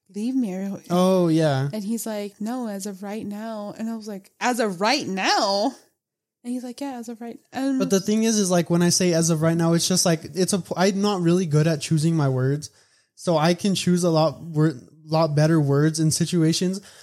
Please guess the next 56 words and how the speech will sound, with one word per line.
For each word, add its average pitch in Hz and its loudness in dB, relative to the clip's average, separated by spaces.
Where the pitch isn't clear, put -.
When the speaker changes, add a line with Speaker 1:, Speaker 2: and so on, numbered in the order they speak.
Speaker 2:
Like, 175 0
there 185 4
was 202 2
a 185 0
situation 175 2
at 147 0
work 151 2
where 156 4
somebody 165 2
was, 160 2
like, 139 0
was, 165 0
like, 156 0
trying 185 -2
to 180 0
have 170 0
a 160 -4
conversation 151 -2
with 147 0
me, 143 -2
laugh. 131 -4
Speaker 1:
Yeah. 202 -8
Speaker 2:
And, 170 0
like, 175 0
I, 190 0
the 175 0
way 226 2
I 165 2
answer 165 2
is, 156 2
like, 147 0
"Oh, 190 0
that's 151 -2
me 151 0
being 151 -4
nice. 139 -2
That's 143 -6
normal 147 -2
Jaden." 127 -2
Speaker 1:
Yeah. 185 -8
Speaker 2:
But, 196 0
like, 175 2
I, 175 2
after 180 -2
that, 151 2
like, 156 2
that's 165 2
when 196 2
it 147 -4
clicked, 147 0
is, 147 0
like, 143 2
when 151 2
I, 151 2
when 151 -4
I 151 2